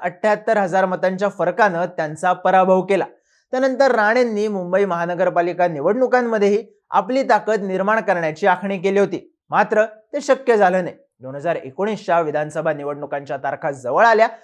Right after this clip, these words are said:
तसं राणे काय भूमिका घेतात, किती उमेदवार उभे करतात, याकडे सगळ्यांचं लक्ष लागलेलं. नारायण राणेंनी स्वतःचा पक्ष काढला. ते भाजपकडून राज्यसभेवर गेले,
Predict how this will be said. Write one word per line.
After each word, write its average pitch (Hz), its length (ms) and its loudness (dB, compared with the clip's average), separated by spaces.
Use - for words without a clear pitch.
तसं 233 200 2
राणे 226 340 2
काय 240 400 0
भूमिका 208 420 0
घेतात, 160 420 0
किती 165 200 -8
उमेदवार 185 440 0
उभे 180 280 0
करतात, 208 360 2
याकडे 202 480 2
सगळ्यांचं 185 600 0
लक्ष 180 260 0
लागलेलं. 185 420 2
नारायण 240 400 2
राणेंनी 233 460 0
स्वतःचा 190 580 2
पक्ष 185 300 -2
काढला. 165 320 2
ते 135 80 -8
भाजपकडून 185 760 -2
राज्यसभेवर 190 720 2
गेले, 185 220 0